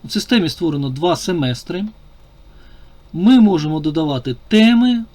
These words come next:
уроки, тести, завдання різні і заходи там позакласні, я знаю, ну,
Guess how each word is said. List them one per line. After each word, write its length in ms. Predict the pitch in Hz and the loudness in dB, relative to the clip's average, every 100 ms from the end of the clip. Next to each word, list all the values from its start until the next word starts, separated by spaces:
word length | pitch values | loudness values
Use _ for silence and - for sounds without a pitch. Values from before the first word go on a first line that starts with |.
| - | -8
уроки, 720 | 165 170 180 214 220 233 233 214 _ - - - _ | -4 2 2 2 -2 -2 -4 -6 _ -20 -20 -20 _
тести, 580 | 208 254 240 - 233 214 | -2 -2 -4 -4 -4 -2
завдання 640 | 160 139 190 226 233 226 | -4 -4 -2 2 2 2
різні 340 | 220 208 220 | 0 0 -2
і 520 | 220 240 233 247 233 185 | -4 -4 -4 -2 -2 -4
заходи 440 | 180 170 143 127 | -4 -6 -6 -8
там 240 | 117 101 110 | -8 -12 -14
позакласні, 560 | 113 117 - 160 135 107 | -16 -16 -12 -12 -12 -16
я 80 | 107 | -14
знаю, 260 | 120 104 - - - - | -12 -12 -16 -20 -20 -20
ну, 100 | - | -20